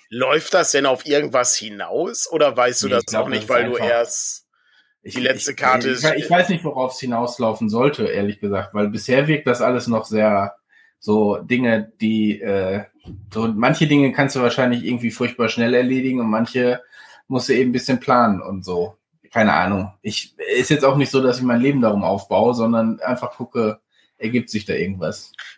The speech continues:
Speaker 2: Ist, am Ende ist das so ein, so ein, ist wie bei Paw Patrol. Das ist, am Ende ist das so ein Liberalismus-Ding und, äh, du musst, <laughs> du musst einfach hier,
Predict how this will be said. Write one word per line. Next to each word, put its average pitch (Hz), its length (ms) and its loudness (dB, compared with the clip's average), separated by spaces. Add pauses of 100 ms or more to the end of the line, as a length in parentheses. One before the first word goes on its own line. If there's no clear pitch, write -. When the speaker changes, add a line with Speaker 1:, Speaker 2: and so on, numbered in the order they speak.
(120)
Speaker 2:
Ist, - 240 -10
am - 140 -20
Ende 107 220 -4
ist 82 180 -2
das 104 160 0
so 104 100 0
ein, 95 280 -8
so 98 160 -4
ein, 95 360 -10
ist - 200 -8
wie 123 100 -4
bei 113 160 4
Paw 120 240 2
Patrol. 90 560 -2
Das 101 140 -2
ist, 110 60 0
am 113 120 0
Ende 120 180 4
ist 117 80 2
das 117 120 0
so 120 80 0
ein 117 60 -2
Liberalismus-Ding 107 920 -2
und, 98 300 -10
äh, 98 300 2
du 107 520 -8
musst, - 320 2 (220)
<laughs> 143 180 -8
du 143 160 -2
musst 143 220 2
einfach 120 540 -2 (460)
hier, 127 260 4